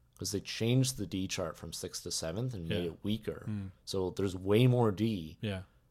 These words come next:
Speaker 1: But, like, in, especially in Eldar. But then when you bring apoc weapons, like, "Oh, I have a Shadow Sword that's supposed to be a Titan killer."
Speaker 2: Yeah.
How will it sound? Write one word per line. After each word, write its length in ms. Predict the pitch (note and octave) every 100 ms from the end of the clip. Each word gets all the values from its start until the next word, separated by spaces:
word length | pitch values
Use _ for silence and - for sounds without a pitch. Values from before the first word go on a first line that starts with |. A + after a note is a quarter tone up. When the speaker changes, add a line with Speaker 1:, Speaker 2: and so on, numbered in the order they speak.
| _ -
Speaker 1:
But, 360 | F#2+ E2+ -
like, 220 | - E2 -
in, 300 | E2+ E2+ E2
especially 400 | - F#2 F2 E2+
in 60 | D#2
Eldar. 500 | D#2+ F2+ E2+ D2 - _ _ -
But 120 | G2+
then 200 | G2+ F#2+
when 100 | F#2+
you 60 | F2+
bring 200 | G2 F2
apoc 420 | F2+ G#2 F#2 E2
weapons, 340 | E2+ - E2 E2+
like, 120 | F2+
"Oh, 120 | -
I 40 | F#3
have 100 | C#3+
a 40 |
Shadow 320 | A#2+ B2 A#2+ A#2+
Sword 320 | - F#2 E2
that's 220 | F2 -
supposed 260 | - G2 -
to 20 |
be 80 | F#2
a 20 |
Titan 380 | - A#2+ A2+ G#2
killer." 340 | F2 D2+ D2+
Speaker 2:
Yeah. 220 | A#2+ G#2